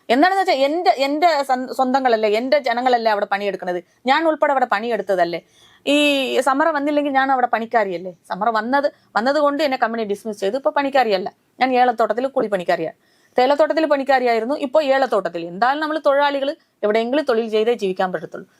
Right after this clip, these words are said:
ഇപ്പോൾ, ഇപ്പോഴും നമ്മൾ ചോദിക്കുന്നുണ്ട്, എല്ലാവരോടും ചോദിക്കുന്നുണ്ട്, എന്ത് ചെയ്യാനാ പതിമൂന്ന് ശതമാനം ഇടുന്നുണ്ട്, വാങ്ങിക്കണം എന്ന് പറയുന്നുണ്ട്. പക്ഷെ ഇപ്പോഴും ഇരുന്നൂറ് കിലോ, മുന്നൂറ് കിലോ, അഞ്ഞൂറ് കിലോ വരെ വെട്ടി വെച്ച് കൊടുക്കുന്നുണ്ട്. അതിനേക്കാളും കലി-,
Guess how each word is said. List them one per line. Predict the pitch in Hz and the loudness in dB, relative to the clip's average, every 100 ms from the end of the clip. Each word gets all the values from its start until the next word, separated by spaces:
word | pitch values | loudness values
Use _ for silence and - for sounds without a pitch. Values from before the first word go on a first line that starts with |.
| _ _ | _ _
ഇപ്പോൾ, | 262 359 370 | 0 2 2
ഇപ്പോഴും | 294 403 440 | 2 2 2
നമ്മൾ | 381 | 0
ചോദിക്കുന്നുണ്ട്, | 359 294 269 254 208 175 | 2 0 0 -2 -2 0
എല്ലാവരോടും | 180 226 240 240 247 | 2 2 2 0 2
ചോദിക്കുന്നുണ്ട്, | 214 196 196 220 233 | 0 2 0 0 0
എന്ത് | 269 | 0
ചെയ്യാനാ | 233 208 190 190 | 0 0 0 0
പതിമൂന്ന് | 190 185 185 185 | 0 -2 -4 -6
ശതമാനം | 190 190 | -2 -2
ഇടുന്നുണ്ട്, | 170 175 160 - _ _ _ _ _ _ _ _ _ | -2 -10 -16 -20 _ _ _ _ _ _ _ _ _
വാങ്ങിക്കണം | 185 185 175 170 175 | 0 0 -2 -2 -2
എന്ന് | 175 | 0
പറയുന്നുണ്ട്. | 156 147 147 - _ _ | 0 0 -10 -20 _ _
പക്ഷെ | 214 277 | 0 0
ഇപ്പോഴും | 240 294 349 | 2 0 2
ഇരുന്നൂറ് | 262 240 247 226 | 2 2 0 0
കിലോ, | 254 | 0
മുന്നൂറ് | 262 226 233 214 | 0 0 0 2
കിലോ, | 247 | 0
അഞ്ഞൂറ് | 226 262 349 | 2 2 2
കിലോ | 330 320 | 4 4
വരെ | 311 285 | 4 2
വെട്ടി | 240 233 254 | 0 -2 -4
വെച്ച് | 233 | 0
കൊടുക്കുന്നുണ്ട്. | 208 190 175 160 156 - _ 196 | 0 0 -4 -6 -12 -20 _ -2
അതിനേക്കാളും | 226 247 277 294 | 0 0 0 0
കലി-, | 285 208 | 0 -2